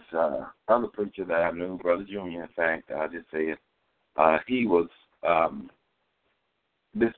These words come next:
this pastor was working across the street from Brother Junior's house, was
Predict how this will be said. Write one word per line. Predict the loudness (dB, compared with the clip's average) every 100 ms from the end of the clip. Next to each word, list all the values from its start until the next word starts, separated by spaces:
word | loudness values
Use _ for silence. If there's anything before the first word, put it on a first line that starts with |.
| _ 2
this | 2 0 0
pastor | 2 2 -4 -20 -20 _ _ _
was | -10 -8
working | -4 -2 -2 -6
across | -6 -2 -2 -2
the | _ _
street | -8 -8 -8 _ -8
from | -6 -6 -10 0
Brother | 0 0 -6
Junior's | -4 -4
house, | -2 -4 -4 -10
was | -12